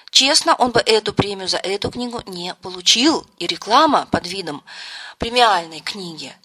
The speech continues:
не состоялась бы. Давайте посмотрим, полистаем эту книгу. "Похабный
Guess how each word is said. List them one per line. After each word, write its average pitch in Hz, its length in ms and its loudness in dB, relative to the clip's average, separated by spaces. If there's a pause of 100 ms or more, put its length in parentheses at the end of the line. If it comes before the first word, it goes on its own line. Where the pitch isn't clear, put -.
не 233 80 0
состоялась 202 760 0
бы. - 220 -10 (720)
Давайте 381 260 0
посмотрим, 320 560 0
полистаем 247 580 -2
эту 180 200 -12
книгу. 151 400 -18 (760)
"Похабный 370 600 4